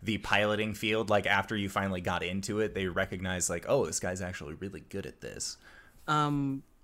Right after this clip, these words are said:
Speaker 2: if we were to be a part of the Neo Zeon forces, I'd like it to be my original suit, but they've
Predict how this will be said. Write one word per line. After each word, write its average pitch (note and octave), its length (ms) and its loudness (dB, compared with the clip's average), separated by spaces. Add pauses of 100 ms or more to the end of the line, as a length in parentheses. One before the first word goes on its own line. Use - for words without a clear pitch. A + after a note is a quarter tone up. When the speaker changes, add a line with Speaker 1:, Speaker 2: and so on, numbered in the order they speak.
(200)
Speaker 2:
if - 500 0 (120)
we D3+ 240 0
were D3 260 4
to C#3 160 -4
be C3+ 140 2
a B2+ 40 0
part B2+ 200 0
of B2 160 -2
the A#2+ 480 0
Neo B2 380 0
Zeon A#2 360 -2
forces, G#2 560 -4 (420)
I'd C#3 120 0
like C3+ 160 6
it B2+ 80 -4
to C3+ 100 -2
be B2+ 240 2
my B2 160 2
original A#2+ 400 0
suit, A#2+ 320 -2
but B2 140 -2
they've A#2 240 -2